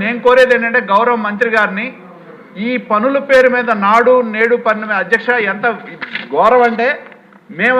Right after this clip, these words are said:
ఆ రోజు కలెక్టర్కి ఇచ్చాం, అలాగే స్కూల్ ఎడ్యుకేషన్ ప్రిన్సిపల్ సెక్రటరీ పంపించాం. అలాగే ఇవాళ ఎంత ఘోరంగా టాయిలెట్లు ఉన్నాయంటే పనులు చేసిన తర్వాత కూడా ఘోరాతి ఘోరంగా ఉన్నాయి. దీని మీద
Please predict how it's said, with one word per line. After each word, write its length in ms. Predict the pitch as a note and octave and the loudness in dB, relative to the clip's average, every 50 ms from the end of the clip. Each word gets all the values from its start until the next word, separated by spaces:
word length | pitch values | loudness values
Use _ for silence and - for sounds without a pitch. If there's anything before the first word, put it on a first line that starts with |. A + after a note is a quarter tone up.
| A#3+ A#3 | 4 4
ఆ 20 | A3+ A#3 | 4 4
రోజు 160 | B3 B3 C#4 A#3+ - G#3+ | 4 2 2 -2 -2 0
కలెక్టర్కి 420 | A3 A#3 A#3+ G#3 B3+ B3 G#3 B3 A3+ | 2 2 2 2 0 -2 -2 -2 -6
ఇచ్చాం, 260 | - B3 G#3+ E3 - - - - - - - _ _ _ _ _ _ _ _ _ _ _ _ - - - - - E3+ | -4 -2 -2 -2 -4 -8 -14 -20 -20 -20 -20 _ _ _ _ _ _ _ _ _ _ _ _ -20 -20 -16 -10 -4 0
అలాగే 260 | A3 B3 B3+ B3+ B3 - | 2 4 4 4 2 0
స్కూల్ 260 | - - A#3 C4+ C4+ C4 B3+ | -2 -4 -4 0 2 2 2
ఎడ్యుకేషన్ 480 | - - A3 B3+ B3+ A#3+ A#3+ A#3+ A#3+ G3+ - - - | 2 0 2 2 2 2 0 -4 -10 -12 -12 -12 -10
ప్రిన్సిపల్ 400 | G#3+ G#3+ A#3 - C4 B3+ B3 A3 | -8 -8 -6 -2 -2 -2 0 0
సెక్రటరీ 320 | A#3+ A#3+ A#3 A3 B3 A#3+ A3+ G#3+ A3 | 0 2 2 2 2 2 2 0 -2
పంపించాం. 420 | G#3+ G3+ G#3+ G3+ - G#3 E3+ - - - - _ _ _ _ _ _ _ _ _ _ _ _ _ _ _ _ - D#3+ | -4 -4 -6 -6 -4 -4 -6 -6 -8 -14 -20 _ _ _ _ _ _ _ _ _ _ _ _ _ _ _ _ -4 0
అలాగే 300 | F#3 A#3 C4 C4 C4+ C#4 B3 G3+ G#3+ | 2 4 4 4 4 2 0 -2 0
ఇవాళ 240 | G#3+ C4 C4 C4+ C4+ A3+ G#3+ A3 | 2 2 4 4 4 4 2 2
ఎంత 140 | A#3 A3 C4 A3+ F#3+ E3+ D#3+ | 0 0 -2 -2 -2 -2 -2
ఘోరంగా 440 | F3 G#3 B3+ C4+ C4+ C#4 C#4 C#4+ C#4 C#4 - A3+ | 2 2 4 4 2 2 0 0 -2 0 2 4
టాయిలెట్లు 420 | A#3 B3 B3+ B3 B3 B3 B3 A#3+ A#3 | 4 4 4 2 2 0 -2 -6 -4
ఉన్నాయంటే 320 | A#3 A#3 A3+ A3+ A#3+ A#3+ A#3 - | -2 -2 -2 -2 -2 -2 -2 -4
పనులు 240 | G#3+ G3+ A3+ A#3 A3+ G#3+ | -4 -4 -4 -6 -6 -6
చేసిన 200 | G#3+ G3+ G#3 G#3 G3+ G3 | -6 -6 -6 -8 -8 -6
తర్వాత 200 | F#3+ F#3 F#3 G3 F#3 G3 | -6 -6 -6 -8 -10 -8
కూడా 140 | A3+ B3+ G#3 - - F3 | -8 -8 -8 -8 -4 0
ఘోరాతి 380 | G3+ A3+ C4 C#4 C#4+ C4+ C4+ G#3+ B3 | 2 4 4 4 4 2 2 2 2
ఘోరంగా 340 | B3 B3+ A#3+ A#3 A#3 A3+ G3+ F#3 | 2 2 2 2 4 4 4 4
ఉన్నాయి. 200 | E3+ C3+ A2 - - - - - - - - - - _ _ _ _ _ _ _ _ _ _ _ _ _ _ _ - C#3 | 2 -2 -10 -12 -16 -20 -20 -20 -20 -20 -20 -20 -20 _ _ _ _ _ _ _ _ _ _ _ _ _ _ _ -10 -6
దీని 200 | G#3 B3+ C4 C4 B3 B3+ | -4 -2 -2 -2 0 0
మీద 140 | C#4 C#4+ | 2 2